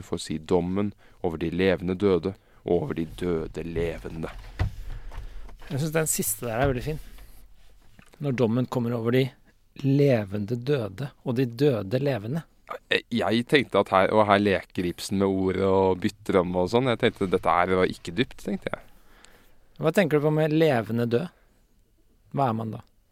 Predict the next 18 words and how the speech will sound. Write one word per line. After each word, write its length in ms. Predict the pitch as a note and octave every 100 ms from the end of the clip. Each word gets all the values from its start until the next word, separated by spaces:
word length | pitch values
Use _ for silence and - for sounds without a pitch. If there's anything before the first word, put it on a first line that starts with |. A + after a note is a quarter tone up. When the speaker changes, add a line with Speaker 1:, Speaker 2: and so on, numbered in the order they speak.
| _ _ _ _ _ _ _ _ _ _ _ _ _ _ _ _ _
Speaker 1:
Levende 800 | A2 A2+ A#2+ A2+ F2+ E2+ F2 G2
død? 460 | F#2 G2 A2 B2+ A#2+ -
Ja, 80 | A2
det 80 | A#2
er 80 | B2+
jo 80 | G2+
sånn 140 | G2 F#2+
zombieaktig. 1400 | G#2 F2+ E2 F2 F2+ F2 F2 - _ G2 - - F#2+ F#2+ _ _ _ _ _ _ - G2+
Eller 220 | A2 G#2+
veldig 420 | G#2 A2 F2+ F2
deprimert. 960 | F#2+ - F#2 F2+ E2 F2 - _ - - _ _ _ - -
Speaker 2:
Ja, 180 | C#3 D#3+
for 100 | E3
jeg 140 | D#3+
tenker 260 | E3 B2+ C3+
når 120 | C3
du 60 | C#3
er 140 | C#3+